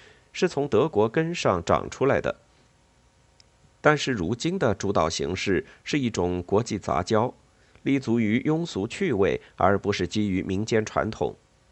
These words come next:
汉堡歌剧院开了六十年后，于一七三九年倒闭，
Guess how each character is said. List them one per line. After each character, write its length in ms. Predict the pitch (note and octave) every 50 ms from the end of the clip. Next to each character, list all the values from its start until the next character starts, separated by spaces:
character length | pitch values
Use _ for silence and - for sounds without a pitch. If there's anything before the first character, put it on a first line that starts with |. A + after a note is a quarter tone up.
| _ _ _ _ _ _ _ _ _ _ _ _ _ _ _ _ _ _ _ _ _ _ _ _
汉 240 | - - - C#3 B2+
堡 140 | A#2 A2 G#2+
歌 160 | G#2 A#2+ A#2+
剧 160 | A#2 A#2 A2+
院 200 | A#2 A2+ G#2+ F#2+
开 220 | F#2+ - - B2+ A#2+
了 120 | A#2 G#2+
六 200 | G2+ D3 D#3+ C3
十 140 | G2 - G#2+
年 200 | F#2 E2+ D#2+ F2
后， 300 | F#2+ - A#2 G2 F2 - - - _
于 180 | - G#2+ G#2+ A2
一 220 | - - A#2 A2+
七 220 | A2+ - - A#2 G#2+
三 240 | - D3+ D3+ D#3
九 220 | D3+ - A2 E2+ E2+
年 220 | D#2+ D2+ E2+ A2
倒 220 | B2 - E2 C2+ C2
闭， 240 | - G2 G2 -